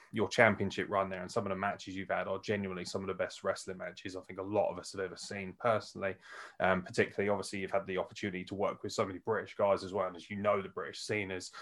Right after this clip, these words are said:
become incredibly strong in its own right. Um, <sighs> everyone's gonna ask you, I know you've been on podcasts, and everyone's like, "Oh, tell us about the North, tell us how funny Ethan Page is." We know how hysterical he is. And, um, but for me,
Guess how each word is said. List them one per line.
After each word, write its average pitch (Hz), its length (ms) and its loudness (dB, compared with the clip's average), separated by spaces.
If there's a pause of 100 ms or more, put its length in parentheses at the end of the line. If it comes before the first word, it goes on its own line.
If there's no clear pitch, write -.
(680)
become 143 300 12
incredibly 143 400 12
strong 151 320 12
in 143 80 12
its 110 180 6
own 127 200 12
right. 127 360 12 (140)
Um, 156 460 12 (1300)
<sighs> - 340 2
everyone's 143 400 12
gonna 131 220 12
ask 131 320 12
you, 127 100 10
I 135 40 10
know 143 80 10
you've 131 140 8
been 123 120 8
on 113 100 4
podcasts, 110 480 10
and 120 40 4
everyone's 117 200 6
like, 135 140 12
"Oh, 208 100 12
tell 226 220 8
us 220 80 8
about 220 160 10
the 226 80 8
North, 226 320 12
tell 208 120 10
us 202 120 8
how 202 100 12
funny 208 380 10
Ethan 196 180 6
Page 190 300 10
is." 165 180 10
We 135 140 8
know 135 260 8 (100)
how 120 140 8
hysterical 120 540 6
he 113 260 4
is. 104 160 2
And, 107 200 6 (600)
um, 139 440 10 (220)
but - 160 10
for 175 140 4
me, 156 560 10